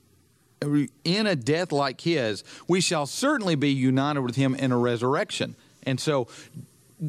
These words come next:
the picture of baptism is that we're buried with Jesus in, in baptism, but we're raised. And so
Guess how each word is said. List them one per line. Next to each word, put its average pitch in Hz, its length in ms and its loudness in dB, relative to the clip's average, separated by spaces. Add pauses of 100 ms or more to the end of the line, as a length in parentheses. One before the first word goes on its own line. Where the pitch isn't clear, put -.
(280)
the 147 440 -2 (380)
picture 160 520 0
of 104 80 -2
baptism 131 640 -2
is 127 140 -2
that 123 160 -2
we're 127 120 2
buried 151 920 0 (600)
with 135 520 0
Jesus 120 580 0
in, 120 240 2
in 117 260 0
baptism, 110 560 -2
but 123 160 0
we're 139 160 2
raised. 135 840 -2
And 131 160 -2
so 131 340 0